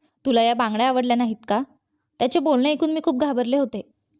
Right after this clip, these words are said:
तो माझा नवरा नव्हता, तर तो माझा दीर होता. पण तो मला सांगत होता, "मी पण तुझा नवरा आहे."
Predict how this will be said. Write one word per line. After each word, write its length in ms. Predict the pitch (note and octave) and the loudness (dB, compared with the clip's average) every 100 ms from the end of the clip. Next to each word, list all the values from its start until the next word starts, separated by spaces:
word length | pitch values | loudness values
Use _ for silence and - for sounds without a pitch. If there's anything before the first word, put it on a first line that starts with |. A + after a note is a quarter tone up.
| _ _ | _ _
तो 80 | A#3 | 2
माझा 280 | B3 A#3+ C4 | 2 2 2
नवरा 300 | B3+ G#3+ A#3+ | 4 2 2
नव्हता, 360 | C4+ C4+ G#3 - | -2 0 0 2
तर 100 | B3+ B3 | 0 2
तो 60 | |
माझा 260 | B3+ B3 C4 | 2 2 2
दीर 220 | A3+ A3 | 2 2
होता. 260 | B3 G#3 F#3 - _ _ _ _ | 2 0 -4 -8 _ _ _ _
पण 120 | D4+ D4 | -2 0
तो 100 | D#4+ | 2
मला 220 | E4+ E4 | 2 0
सांगत 360 | E4+ C#4+ D#4 | 0 0 2
होता, 280 | D#4 B3 A3+ | 2 0 0
"मी 160 | C#4 B3+ | 0 -2
पण 180 | D4+ D4+ | -2 -4
तुझा 180 | C#4 D4+ | -2 0
नवरा 320 | C#4+ G#3 A3 | 0 0 0
आहे." 180 | A3+ | 0